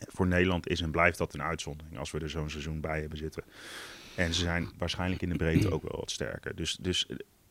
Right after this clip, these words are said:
eh, ja, maar goed, zo praten we in het verleden misschien ook wel over Portugal. Dus ik zeg nooit nooit. Alleen, eh, Portugal, daar hebben we nu wel een gaatje mee geslagen. Omdat bijvoorbeeld Feyenoord ook een hele dikke bonus binnenhaalt. Omdat P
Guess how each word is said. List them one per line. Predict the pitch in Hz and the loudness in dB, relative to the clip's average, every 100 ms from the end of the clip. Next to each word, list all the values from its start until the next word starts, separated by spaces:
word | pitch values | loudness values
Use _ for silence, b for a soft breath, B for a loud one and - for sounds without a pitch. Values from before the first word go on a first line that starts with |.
| _ | _
eh, | - 80 | 0 0
ja, | - 92 92 | 4 6 8
maar | 95 | 6
goed, | 104 95 B B B - | 4 2 B B B -2
zo | - 113 | 8 8
praten | 110 117 117 | 10 10 10
we | |
in | 107 | 6
het | 104 | 6
verleden | 117 113 | 8 8
misschien | 110 - 113 | 8 4 6
ook | |
wel | 104 107 | 10 10
over | 98 92 | 10 8
Portugal. | 113 107 95 101 | 4 6 8 8
Dus | 101 101 | 8 4
ik | - - 98 | 2 0 2
zeg | 110 107 | 0 2
nooit | 110 110 | 4 4
nooit. | 104 110 - | 6 4 4
Alleen, | - 98 98 101 101 | 6 10 10 8 2
eh, | - - 85 85 - - - | 8 10 10 4 0 -2 2
Portugal, | 98 107 135 143 147 | 4 6 4 4 6
daar | 139 | 6
hebben | 127 123 | 6 8
we | 113 - | 6 6
nu | 87 92 120 | 2 8 8
wel | 135 123 - | 8 4 2
een | 104 | 2
gaatje | 107 110 98 | 4 4 2
mee | 80 73 | 0 -4
geslagen. | - - - 85 - | -4 -8 -8 -8 -4
Omdat | 87 87 92 - | 0 4 4 4
bijvoorbeeld | 82 78 98 85 - | -2 0 0 0 0
Feyenoord | 101 113 87 - | 2 4 2 2
ook | 117 104 | 0 0
een | 76 | -6
hele | - 76 104 110 98 | -4 4 6 8 6
dikke | 90 95 | 4 2
bonus | 82 87 87 82 | 2 2 2 0
binnenhaalt. | 90 85 80 82 82 - B B B | 0 0 0 0 -2 -4 B B B
Omdat | - 98 | -2 0
P | - | 4